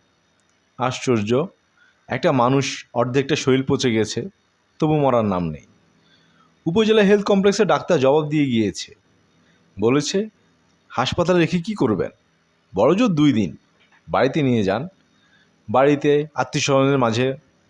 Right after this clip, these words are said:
আরাম করে মরবে।" আর গাধাগুলি তাকে নিয়ে এসে তার বাংলা ঘরে শুইয়ে দিয়েছে। কী যন্ত্রণা! এটা কি তার বাড়িঘর? গাধাগুলির সাহস দেখে তিনি স্তম্ভিত।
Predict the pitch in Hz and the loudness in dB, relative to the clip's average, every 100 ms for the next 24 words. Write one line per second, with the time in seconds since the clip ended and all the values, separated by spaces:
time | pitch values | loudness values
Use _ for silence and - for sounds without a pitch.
0 | - 113 127 120 117 104 87 78 71 _ | -6 0 2 2 0 -2 -2 -6 -12 _
1 | _ _ _ - 160 120 127 165 202 208 | _ _ _ -2 0 2 2 2 2 2
2 | 180 151 175 170 156 135 156 151 139 117 | 0 0 2 2 2 2 0 -2 -2 0
3 | 127 127 117 120 127 - 107 104 90 78 | 0 2 2 0 -2 -2 0 0 -4 -6
4 | 78 - _ _ _ _ _ _ 240 165 | -10 -16 _ _ _ _ _ _ 0 2
5 | 113 98 80 64 - _ _ _ _ _ | 0 -2 -8 -8 -20 _ _ _ _ _
6 | _ - 101 135 165 160 131 123 135 139 | _ -8 -6 -4 -2 0 2 2 2 0
7 | 90 - _ _ _ _ _ - 98 123 | -4 -10 _ _ _ _ _ -12 -4 0
8 | 165 190 196 160 160 160 156 156 147 151 | 2 2 0 2 0 0 -2 0 0 0
9 | 127 - 160 139 95 | -2 -2 -2 0 -2